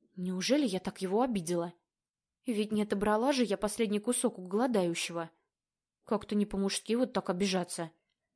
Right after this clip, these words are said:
От раздумий Алёну отвлёк телефон. Интернет то появлялся, то пропадал. И на неё продолжали сыпаться вопросы. Даниил написал, что заканчивает собирать мебель в детском саду. Это хорошо.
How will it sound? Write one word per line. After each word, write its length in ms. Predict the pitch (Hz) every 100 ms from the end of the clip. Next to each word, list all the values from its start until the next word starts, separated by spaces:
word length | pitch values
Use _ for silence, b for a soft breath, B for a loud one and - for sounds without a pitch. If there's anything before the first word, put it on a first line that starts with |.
| _ _ -
От 180 | 240
раздумий 540 | 254 208 185 285 381 330
Алёну 400 | 214 190 240 285
отвлёк 400 | 220 175 180 180
телефон. 540 | - 196 226 180 165 170 _ _ _ _ _
Интернет 560 | 311 311 349 381 415
то 120 | - 392
появлялся, 640 | 196 180 175 208 254 330
то 180 | - 196
пропадал. 640 | 202 190 175 170 170 - _ _ _ _ _
И 100 | 220
на 100 | 208
неё 360 | 190 185 175 277
продолжали 600 | 311 208 196 180 208 269
сыпаться 460 | - 190 180 -
вопросы. 600 | 180 202 185 175 - 160 - _ _ _
Даниил 400 | 214 254 311 381
написал, 440 | 220 170 - 277
что 180 | 302 -
заканчивает 580 | 185 180 220 220 185 185
собирать 420 | - 180 185 180
мебель 320 | 196 254 269
в 60 | 233
детском 380 | 175 185 - 180
саду. 460 | - 202 160 - _ _ _ -
Это 160 | 233
хорошо. 500 | - 320 320 180 165